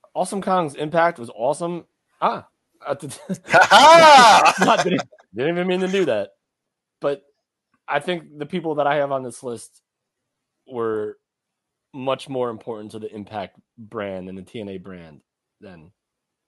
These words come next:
Speaker 1: than what Awesome Kong did. Just me. Just me.
Speaker 2: Now let me,
Speaker 1: And,
Speaker 2: let me
Speaker 1: and they had more, and they had, and they spent more time there than she did. So, and this, so they won more championships, and they, they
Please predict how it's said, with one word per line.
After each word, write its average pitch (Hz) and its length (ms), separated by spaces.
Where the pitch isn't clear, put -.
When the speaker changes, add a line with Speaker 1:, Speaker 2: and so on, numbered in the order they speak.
Speaker 1:
than 92 260
what 95 120
Awesome 95 360
Kong 85 440
did. - 200
Just 185 140
me. 226 200
Just 170 220
me. 175 140
Speaker 2:
Now 151 120
let 170 140
me, 160 60
Speaker 1:
And, 160 100
Speaker 2:
let 196 80
me 208 80
Speaker 1:
and 196 140
they 185 60
had 190 140
more, 170 440
and 180 200
they 156 100
had, 160 140
and 120 140
they 143 100
spent 143 300
more 151 160
time 208 260
there 131 160
than 110 140
she 113 140
did. 92 280
So, 107 300
and 101 160
this, 107 120
so 117 100
they 110 100
won 120 220
more 135 160
championships, 127 680
and 120 100
they, 117 260
they 107 200